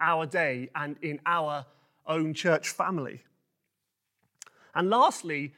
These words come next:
these laws are really a framework where God says, "I want to affect and be involved in every area of your life."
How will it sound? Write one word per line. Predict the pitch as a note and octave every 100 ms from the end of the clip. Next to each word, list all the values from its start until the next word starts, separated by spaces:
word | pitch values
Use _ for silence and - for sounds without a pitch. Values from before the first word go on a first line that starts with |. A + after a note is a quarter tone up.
| _ -
these | A3+ G3
laws | G3+ B3+ C4 F3+
are | F#3
really | F3+ G#3 B3+ D4
a | C4
framework | - - A3 A3+ F#3+ E3 B2 -
where | D#3 E3+
God | C3+ F#3 G3 G#3+
says, | - D#3+ -
"I | E3 A#3
want | A3+ F#3+ F#3
to | - F#3 E3
affect | D#3+ - - G3+ C#3+ - -
and | D3+ D#3+
be | G3+ F#3+
involved | F3+ E3+ E3+ D#3+ B2
in | D#3+ D#3+ - _ _ _ -
every | G#3 G#3 D#3+ C3+ C3 C3+ C3 _ _ _ -
area | F#3 F3+ D3+ C3 A#2+
of | B2+ C3+ C3+
your | D3+ D#3 D3 C#3 _ _ _ -
life." | C#3+ C#3 A#2+ - -